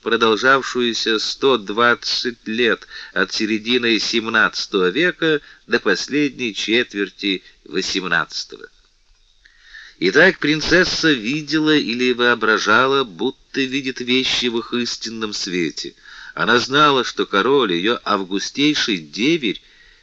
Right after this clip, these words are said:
первый смеялся над скромной лавальер и считал, что не в его привычках полюбить особу, вызвавшую его насмешку, хотя бы только на одно мгновение. Кроме того, разве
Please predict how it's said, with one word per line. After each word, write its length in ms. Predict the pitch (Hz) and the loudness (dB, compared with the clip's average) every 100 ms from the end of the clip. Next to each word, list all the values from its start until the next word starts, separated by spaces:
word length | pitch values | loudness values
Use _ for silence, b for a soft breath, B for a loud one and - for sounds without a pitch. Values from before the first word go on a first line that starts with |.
| b - | b 0
первый 400 | 110 170 180 175 | 4 4 2 0
смеялся 560 | 160 165 156 123 113 | -2 2 2 2 0
над 100 | 113 | -2
скромной 520 | - - 110 101 101 | -2 0 0 2 0
лавальер 640 | 95 98 95 92 90 82 78 | 2 2 2 2 0 0 0
и 60 | 80 | -2
считал, 580 | - 92 104 110 107 | -2 -2 0 2 2
что 340 | 87 - 98 92 | -2 -2 0 0
не 140 | 98 | -2
в 20 | |
его 300 | 98 98 98 | -2 0 0
привычках 640 | 110 160 160 151 - 101 - b b b b | 0 0 0 -2 -2 -4 -6 b b b b
полюбить 480 | 92 107 104 104 104 | 0 2 0 0 0
особу, 640 | 92 117 107 107 98 - - b b b - | 0 0 2 2 0 -2 -10 b b b -14
вызвавшую 800 | 78 123 107 107 98 - 107 101 | -2 0 2 2 0 -2 0 2
его 200 | 98 101 | 2 2
насмешку, 680 | 104 - 101 95 80 - 87 | 0 -2 -4 -4 -4 -6 -8
хотя 320 | 85 - 90 | -6 -2 -2
бы 100 | 87 | -2
только 460 | 90 85 - 85 - b b b b b _ _ _ | -4 -4 -4 -6 -6 b b b b b _ _ _
на 180 | 82 104 | 2 4
одно 260 | 92 104 101 | 4 0 -4
мгновение. 760 | 92 104 113 98 76 64 - _ _ _ _ _ _ _ _ | -2 0 0 2 -2 -6 -18 _ _ _ _ _ _ _ _
Кроме 380 | 107 127 202 190 | 0 2 2 2
того, 260 | 185 175 | 2 4
разве 600 | 175 170 147 143 135 113 | 4 4 2 2 2 0